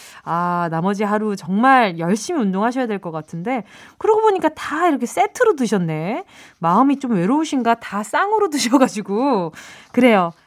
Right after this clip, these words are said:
이 인분이 맞는 것 같습니다. 나중에 요거 이게 다른 사람이랑 나눠 먹으면 <laughs> 그래도 좀, 아, 좀 많이 줄여들지 않을까 싶습니다. 파트너 찾으시는 것도 도움 될 것 같아요. 사칠칠공 님이요.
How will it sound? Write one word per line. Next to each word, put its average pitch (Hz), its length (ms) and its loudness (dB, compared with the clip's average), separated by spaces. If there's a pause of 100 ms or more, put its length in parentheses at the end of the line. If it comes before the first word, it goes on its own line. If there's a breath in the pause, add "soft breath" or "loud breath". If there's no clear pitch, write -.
이 226 120 4
인분이 269 300 6
맞는 214 300 2
것 208 100 0
같습니다. 160 520 -8
나중에 185 440 -2
요거 175 500 -2 (380 loud breath)
이게 180 320 -8
다른 226 240 2
사람이랑 233 420 2
나눠 156 260 2
먹으면 208 500 0 (260 loud breath)
<laughs> - 220 -10
그래도 208 280 -2
좀, 240 220 -2 (460 loud breath)
아, - 140 -12
좀 240 160 -2
많이 190 180 4
줄여들지 208 460 0
않을까 180 540 0
싶습니다. 196 520 -6
파트너 415 400 2
찾으시는 349 480 0
것도 277 180 -4
도움 240 240 0
될 233 140 0
것 220 100 -6
같아요. 175 500 -4 (680 loud breath)
사칠칠공 302 800 2
님이요. 233 500 0